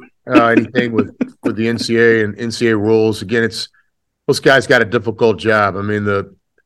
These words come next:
Speaker 2: the landscape of college athletics changes on almost a daily basis,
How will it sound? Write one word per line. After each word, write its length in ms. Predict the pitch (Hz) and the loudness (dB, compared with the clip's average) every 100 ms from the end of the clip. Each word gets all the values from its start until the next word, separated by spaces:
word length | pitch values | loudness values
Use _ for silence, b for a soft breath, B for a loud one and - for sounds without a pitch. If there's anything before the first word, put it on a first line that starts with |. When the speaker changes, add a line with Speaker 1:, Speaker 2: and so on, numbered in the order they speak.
| _ _ | _ _
Speaker 2:
the 80 | - | -4
landscape 560 | 107 127 123 - 127 - | 2 2 2 2 2 0
of 80 | 92 | -2
college 340 | 113 110 104 | 0 2 2
athletics 480 | 110 107 117 110 - | 0 2 0 0 -4
changes 540 | - 113 110 107 101 | -4 -4 -2 -4 -4
on 100 | 98 | -4
almost 360 | 101 104 101 - | -4 -2 -4 -6
a 60 | 90 | -14
daily 400 | 92 110 107 107 | -2 0 2 0
basis, 580 | 104 107 107 110 - | -2 -2 -4 -8 -8